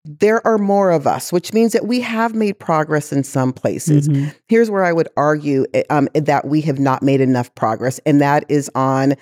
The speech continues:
Speaker 1: the inclusion, belonging, and equity front, right? Um, I look at diversity this way. The world is diverse. You put two people in a room, the world is diverse because people are different.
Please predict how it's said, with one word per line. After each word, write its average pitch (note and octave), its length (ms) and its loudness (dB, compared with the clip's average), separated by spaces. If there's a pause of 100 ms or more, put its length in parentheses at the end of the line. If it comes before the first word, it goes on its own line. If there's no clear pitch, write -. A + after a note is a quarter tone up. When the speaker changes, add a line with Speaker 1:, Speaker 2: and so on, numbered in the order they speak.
(260)
Speaker 1:
the C#3+ 440 2
inclusion, C#3 480 0
belonging, C3 440 0
and A#2+ 120 -4
equity A#2+ 340 -4
front, - 380 -8 (320)
right? D3+ 320 2 (280)
Um, D3+ 200 0 (100)
I F#3+ 140 0
look G3+ 240 -2
at F3 100 -4
diversity C#3+ 500 -2
this A#2 260 -4
way. C#2+ 240 -4 (160)
The D#3+ 100 2
world D3+ 320 2
is C3 160 0
diverse. A#2+ 460 -2
You G3 60 -2
put A3+ 200 -2
two A#3 120 -4
people A3 320 -2
in G3+ 80 0
a F#3+ 40 0
room, F#3+ 240 0
the F3 60 0
world F3+ 220 0
is E3 100 -6
diverse D#3+ 300 -2
because D3 260 -2
people E3+ 580 -2
are C3+ 280 2 (140)
different. C#3 420 -2